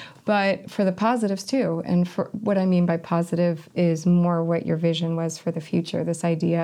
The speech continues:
of soul-aligned, authentic, empowered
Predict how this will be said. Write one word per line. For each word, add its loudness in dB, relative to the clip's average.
of 0
soul-aligned, 0
authentic, -2
empowered -4